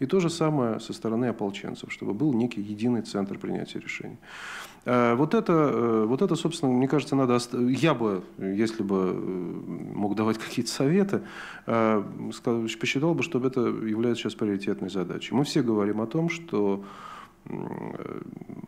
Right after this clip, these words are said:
значительная часть, э, вооруженных сил, ну, Национальная гвардия и вот эти добровольные батальоны, которые создаются олигархами, не подчиняются президенту Порошенко. Я не знаю, в какой степени самого пре-, самого президента Порошенко это устраивает. Очень может быть, что он тут отчасти,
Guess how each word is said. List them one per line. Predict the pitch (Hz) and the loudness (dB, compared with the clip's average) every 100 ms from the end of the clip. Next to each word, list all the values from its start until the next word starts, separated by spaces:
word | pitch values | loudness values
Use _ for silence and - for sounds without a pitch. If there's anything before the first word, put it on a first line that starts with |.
| - | -6
значительная | 101 131 - - 98 | 2 2 2 0 0
часть, | 98 95 90 - - - | 0 -2 -2 -6 -14 -8
э, | 98 98 - | -6 -4 -6
вооруженных | - 101 104 104 98 98 104 | -4 -2 -2 0 0 -2 -6
сил, | - 98 98 98 - | -4 -2 -2 -4 -10
ну, | - 120 | -2 2
Национальная | 110 101 107 101 95 98 | 2 0 0 2 0 0
гвардия | 101 127 113 104 | 0 0 -2 -4
и | 92 90 - | -4 -6 -6
вот | - | -4
эти | - - - 98 101 | -4 -4 -6 -6 -10
добровольные | 202 101 110 117 110 107 98 | -8 -4 0 2 4 2 0
батальоны, | 98 110 107 110 131 120 | -2 0 2 4 2 2
которые | 120 - 104 104 | -2 -4 -4 -4
создаются | - 101 98 98 - | -6 -2 -2 -2 -4
олигархами, | 98 104 101 98 101 101 | -4 0 -2 -2 -4 0
не | 113 | -2
подчиняются | 113 - 110 104 98 - | -4 -10 -6 -6 -6 -8
президенту | - 98 104 95 - | -8 -6 -4 -6 -8
Порошенко. | 104 110 - 175 170 190 - - - - - - | -6 -4 -2 -2 -4 -14 -16 -20 -18 -18 -18 -4
Я | 131 151 | 2 4
не | |
знаю, | 139 143 110 | 4 2 2
в | |
какой | 117 117 110 | 0 0 -2
степени | - 110 104 | -2 -2 -4
самого | 101 107 101 | 0 0 0
пре-, | 107 110 | -2 -2
самого | - 131 127 | -2 0 2
президента | 117 113 107 104 98 | 2 0 0 0 -2
Порошенко | 98 110 - 95 95 101 | -2 -4 -2 -4 -4 -8
это | 101 107 - 104 | -4 -4 -2 -6
устраивает. | 104 - 104 98 110 131 | -6 -6 -4 -2 -4 -4
Очень | - - 104 | -8 -6 -6
может | 101 98 | -4 -6
быть, | 98 101 | -4 -6
что | - 87 | -6 -6
он | 92 101 | -6 -8
тут | - - | -8 -6
отчасти, | 95 - 110 - 95 | -6 0 -2 -2 -6